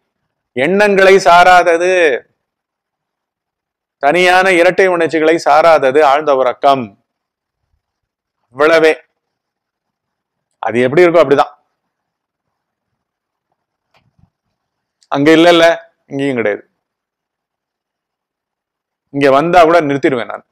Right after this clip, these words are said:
பேரிகேட் போட்டு நிறுத்திடுவேன். ஏன்னா அங்க ஒரு இவன் இருப்பான், சென்ட்ரிய போட்டுருவேன். திங்கிங் நடந்துதானே, என்ன வேணும் உனக்கு? இவ்வளவு யோசனையா இருக்க, உணர்ச்சி மயமா என்ன வேணும் உனக்கு?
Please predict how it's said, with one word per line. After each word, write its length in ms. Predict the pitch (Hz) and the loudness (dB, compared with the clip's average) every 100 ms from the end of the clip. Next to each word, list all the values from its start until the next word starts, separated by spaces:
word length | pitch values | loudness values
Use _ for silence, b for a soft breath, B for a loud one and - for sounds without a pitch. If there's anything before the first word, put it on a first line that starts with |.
| - | -2
பேரிகேட் 420 | 131 160 143 127 | 0 2 0 -2
போட்டு 240 | 107 151 151 | -4 -8 -8
நிறுத்திடுவேன். 440 | 110 127 104 - _ _ _ _ _ _ _ _ 143 | -14 -12 -12 -14 _ _ _ _ _ _ _ _ -6
ஏன்னா 160 | 147 | -2
அங்க 220 | 147 131 113 | -2 -2 -2
ஒரு 260 | 113 107 | -2 -4
இவன் 140 | 135 156 | -2 -2
இருப்பான், 300 | 127 117 - _ _ _ _ _ - | -4 -8 -12 _ _ _ _ _ -6
சென்ட்ரிய 300 | 165 165 139 | -2 0 0
போட்டுருவேன். 440 | 135 135 123 107 _ _ _ _ _ _ _ _ _ _ _ _ _ - | 0 -2 -4 -8 _ _ _ _ _ _ _ _ _ _ _ _ _ -6
திங்கிங் 300 | 160 170 151 143 | -4 -2 -4 -4
நடந்துதானே, 400 | 151 151 156 127 | -4 -4 -6 -6
என்ன 200 | 139 147 | -6 -4
வேணும் 200 | 131 127 | -4 -8
உனக்கு? 340 | 120 - 143 _ - | -10 -14 -16 _ -8
இவ்வளவு 280 | 135 131 | -2 0
யோசனையா 300 | 131 135 127 | -2 -4 -8
இருக்க, 340 | 120 107 120 - _ _ _ _ _ _ _ _ _ _ _ | -8 -8 -14 -14 _ _ _ _ _ _ _ _ _ _ _
உணர்ச்சி 360 | 127 147 156 151 | -8 -6 -4 -4
மயமா 300 | 131 127 123 | -4 -6 -8
என்ன 220 | 131 151 | -8 -6
வேணும் 240 | 135 131 | -6 -8
உனக்கு? 340 | 131 110 127 | -12 -14 -16